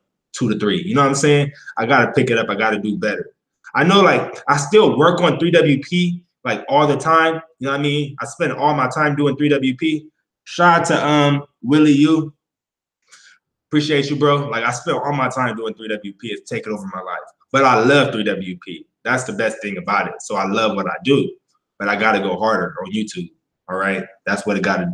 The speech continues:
what it gotta be. Can you use a Titan brush? Yeah, you can. How does woofing help your waves? Woofing helps your waves because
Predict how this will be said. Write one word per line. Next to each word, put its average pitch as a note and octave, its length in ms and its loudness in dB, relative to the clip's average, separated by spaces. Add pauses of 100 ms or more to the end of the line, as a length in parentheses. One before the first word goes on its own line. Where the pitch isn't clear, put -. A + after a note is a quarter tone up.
(100)
what F2+ 160 -8
it F2+ 60 -6
gotta F2 220 -4
be. F#2+ 320 0 (680)
Can E3 220 4
you G3+ 160 8
use F3 160 8
a C#3+ 160 4
Titan D#3+ 460 4
brush? A2 400 0
Yeah, C#3 140 4
you C#3+ 140 4
can. A#2+ 380 -4 (400)
How E3 180 2
does F3 220 2
woofing D#3 340 4
help D#3 240 0
your C3 120 0
waves? B2 440 -2 (380)
Woofing D#3 320 0
helps D#3 260 0
your C3 100 0
waves C#3+ 340 2
because B2 440 -2